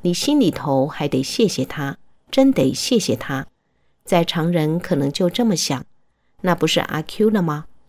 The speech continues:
我告诉你，不是这么回事。选自李洪志师父著作《转法轮》。那为什么还要谢谢他呢？你想一想，你得到的是什么？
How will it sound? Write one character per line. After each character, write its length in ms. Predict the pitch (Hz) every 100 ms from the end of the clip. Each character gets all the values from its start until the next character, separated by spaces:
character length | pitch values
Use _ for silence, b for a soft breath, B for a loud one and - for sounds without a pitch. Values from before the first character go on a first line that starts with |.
| _ _ _ -
我 160 | - 127
告 240 | 160 156
诉 160 | 151 143
你， 300 | 135 135 - -
不 140 | 151
是 180 | 160 220
这 120 | 262
么 120 | 208
回 220 | - 131 135
事。 340 | - 165 147 - _ _ _ _ _ -
选 280 | - 175 151
自 320 | - 175 147
李 200 | - 139
洪 220 | 139 147
志 220 | 151 170 147
师 200 | - 202
父 300 | - 135 135
著 240 | - 185
作 320 | - 135 - -
《转 300 | - 208 156
法 220 | - 135
轮》。 340 | 127 135 131 147 - - _ _ _ - _ _ _ _ _
那 200 | - 202
为 200 | - 302
什 140 | - 135
么 80 |
还 200 | 143 -
要 200 | 147 147
谢 220 | 156 - 175
谢 180 | 131
他 220 | 139 - 175
呢？ 260 | 165 156 - - _ _ _ _ _ -
你 100 | 180
想 220 | - 185
一 60 | 240
想， 360 | - 165 151 -
你 120 | 175
得 200 | 160 175
到 200 | 190 277
的 200 | 185 143
是 200 | 143 170
什 180 | 156 135
么？ 340 | 135 147 156